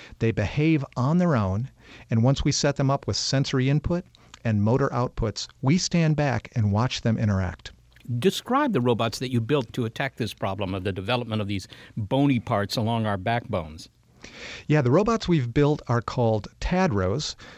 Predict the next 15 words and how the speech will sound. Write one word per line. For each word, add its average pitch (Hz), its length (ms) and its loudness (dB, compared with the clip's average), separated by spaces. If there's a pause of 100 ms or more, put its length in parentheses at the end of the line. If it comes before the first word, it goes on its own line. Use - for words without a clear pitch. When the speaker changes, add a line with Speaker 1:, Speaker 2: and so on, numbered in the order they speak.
(100)
Speaker 1:
which 110 180 -2
is 110 60 2
short 120 260 2
for - 160 -4
tadpole 127 600 2
robots 101 440 0
'cause 101 160 -6
they 107 80 -4
kind 113 200 -2
of 101 60 -2
have 101 120 -2
a 95 60 -4
bulbous 104 540 0
tadpole 104 580 -2
head 101 360 0